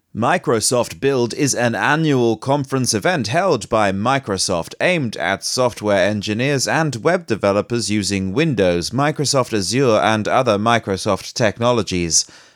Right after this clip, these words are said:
Here are some new developments from this conference related to artificial intelligence. Microsoft Azure A I is introducing two updates to Azure Cognitive Services to help developers deploy high-quality models as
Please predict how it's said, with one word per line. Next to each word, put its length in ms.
Here 280
are 300
some 300
new 160
developments 720
from 340
this 200
conference 640
related 480
to 360
artificial 760
intelligence. 880
Microsoft 720
Azure 440
A 200
I 280
is 280
introducing 800
two 320
updates 560
to 260
Azure 480
Cognitive 560
Services 640
to 160
help 260
developers 500
deploy 460
high-quality 720
models 480
as 240